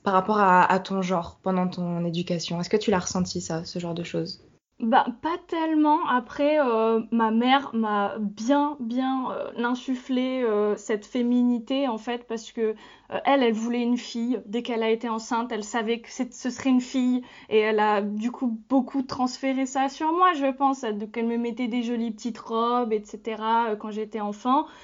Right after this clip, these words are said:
Speaker 2: Mais ça m'a beaucoup plu, en fait. Et, euh, j'aimais beaucoup ça. Euh, j'ai joué à la poupée, et cetera.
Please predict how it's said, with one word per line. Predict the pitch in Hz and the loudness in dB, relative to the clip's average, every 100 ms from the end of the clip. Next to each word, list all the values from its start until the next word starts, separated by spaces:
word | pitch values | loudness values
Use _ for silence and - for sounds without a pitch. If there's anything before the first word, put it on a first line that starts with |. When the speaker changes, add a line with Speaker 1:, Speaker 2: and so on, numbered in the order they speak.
| - - | -20 2
Speaker 2:
Mais | 226 240 233 | 6 8 6
ça | 233 - - 233 | 2 -8 0 2
m'a | 226 220 | 4 2
beaucoup | 202 202 247 247 233 | 0 2 0 0 -6
plu, | - 294 320 | 2 4 6
en | 247 208 | 4 0
fait. | 220 208 196 - | 0 -2 -2 2
Et, | 196 190 | 4 4
euh, | 190 | 2
j'aimais | 196 208 214 | 0 0 0
beaucoup | 196 208 208 214 | 0 -4 -6 -10
ça. | 208 226 247 269 - - - - | -2 2 2 2 -6 -20 -12 0
Euh, | 202 214 | 4 4
j'ai | 208 233 226 | 4 -2 -2
joué | 233 226 | 0 2
à | 220 | 4
la | 208 | 2
poupée, | 202 233 208 269 269 269 269 247 | 0 -6 -2 0 2 2 2 0
et | |
cetera. | 233 240 240 240 262 285 | -4 -4 -2 0 2 2